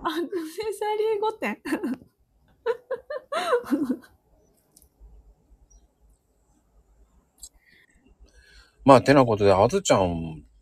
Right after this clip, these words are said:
Speaker 2: ってイコール、もう、あの、定着はしたんじゃないかなと思うんですよ。影響力もあるし。
Speaker 1: 影響力はないですけど、
Speaker 2: うん。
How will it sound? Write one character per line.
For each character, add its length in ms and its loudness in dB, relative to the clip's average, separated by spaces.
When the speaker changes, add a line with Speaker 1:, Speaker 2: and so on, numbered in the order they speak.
Speaker 2:
っ 40 -20
て 180 -8
イ 100 -16
コ 200 4
ー 220 4
ル、 40 -2
も 480 10
う、 40 2
あ 100 6
の、 220 2
定 240 6
着 280 4
は 80 6
し 100 2
た 100 2
ん 60 4
じ 80 4
ゃ 40 4
な 120 2
い 60 2
か 100 -6
な 220 -6
と 80 -14
思 180 -10
う 20 -10
ん 40 -12
で 80 -16
す 120 -18
よ。 80 -18
影 240 -2
響 180 6
力 220 4
も 180 -2
あ 60 -4
る 80 -6
し。 240 -6
Speaker 1:
影 260 -20
響 160 -10
力 340 -10
は 160 -8
な 180 -4
い 120 -2
で 100 -2
す 100 -10
け 160 -4
ど、 460 -2
Speaker 2:
う 40 -6
ん。 360 -4